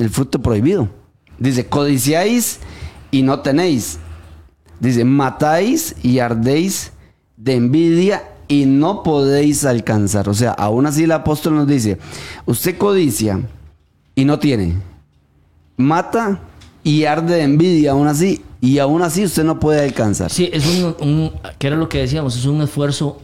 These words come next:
Speaker 2: en vano, Andrés.
Speaker 1: Totalmente.
Speaker 2: Porque al final no ve resultados a pesar de lo que esté haciendo.
Speaker 1: Totalmente, totalmente.
Speaker 2: Ah, es un esfuerzo en vano.
Speaker 1: Ujú,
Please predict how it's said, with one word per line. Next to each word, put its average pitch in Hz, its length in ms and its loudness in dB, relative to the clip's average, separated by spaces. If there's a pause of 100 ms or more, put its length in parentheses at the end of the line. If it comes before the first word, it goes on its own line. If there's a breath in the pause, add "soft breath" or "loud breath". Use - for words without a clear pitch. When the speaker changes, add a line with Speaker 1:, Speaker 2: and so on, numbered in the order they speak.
Speaker 2:
en 120 200 0
vano, 151 240 0
Andrés. 113 380 -4
Speaker 1:
Totalmente. 127 460 0
Speaker 2:
Porque 143 100 -6
al 139 80 -2
final 135 400 -2
no 147 180 0
ve 139 140 0
resultados 135 720 -2
a 123 80 -4
pesar 123 320 -4
de 135 120 0
lo 131 120 -2
que - 100 -12
esté 127 180 -6
haciendo. 135 360 0 (160)
Speaker 1:
Totalmente, 120 600 -2 (100)
totalmente. 120 520 0
Speaker 2:
Ah, - 60 -18 (200)
es - 200 -6
un 135 140 0
esfuerzo 127 380 -2
en 120 80 2
vano. 139 220 2
Speaker 1:
Ujú, 123 160 0